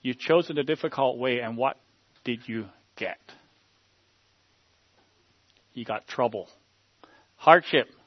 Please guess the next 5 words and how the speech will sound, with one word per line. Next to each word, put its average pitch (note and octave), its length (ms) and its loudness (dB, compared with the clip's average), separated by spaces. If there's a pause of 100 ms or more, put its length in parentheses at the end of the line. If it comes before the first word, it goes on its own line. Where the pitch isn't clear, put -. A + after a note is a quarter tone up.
(420)
loss, D3 400 10 (840)
trial, D3 640 4 (880)
and G2+ 140 -16 (160)
tears, E3 640 0 (2500)
drudgery, C3+ 760 4